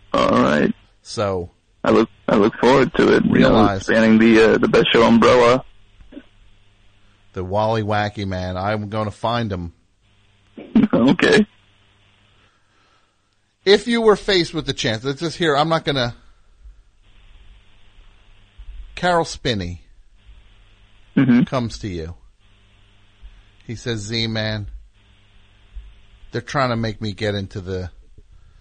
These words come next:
Speaker 2: the Big Bird
Speaker 1: <laughs>
Speaker 2: costume again." Right?
Speaker 1: Uh-huh.
Speaker 2: And he says to you, "I'm gonna ask you a favor.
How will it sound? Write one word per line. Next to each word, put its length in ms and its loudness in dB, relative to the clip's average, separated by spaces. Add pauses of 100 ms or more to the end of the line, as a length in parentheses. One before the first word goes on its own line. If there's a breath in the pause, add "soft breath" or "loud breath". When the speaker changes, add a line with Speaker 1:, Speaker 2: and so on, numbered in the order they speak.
(320)
Speaker 2:
the 80 -14
Big 300 -8
Bird 280 2
Speaker 1:
<laughs> 20 -20
Speaker 2:
costume 640 -6
again." 420 -12 (1900)
Right? 300 -4 (1000)
Speaker 1:
Uh-huh. 300 2 (420)
Speaker 2:
And 80 -6
he 80 -6
says 320 -4
to 80 -10
you, 120 -2
"I'm 120 -4
gonna 180 -2
ask 260 -4
you 100 -6
a 20 -6
favor. 540 -6